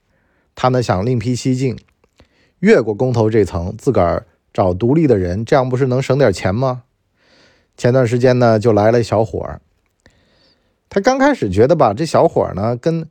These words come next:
工头带的人呢，有点区别，后来想想呢，也正常。啊，普通人嘛，对吧？又不是一个村儿的，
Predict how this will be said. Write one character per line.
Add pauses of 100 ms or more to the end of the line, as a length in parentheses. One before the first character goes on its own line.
(180)
工
头
带
的
人
呢，
有
点
区
别，
后
来
想
想
呢，
也
正
常。 (800)
啊，
普
通
人
嘛，
对
吧？
又
不
是
一
个
村
儿
的，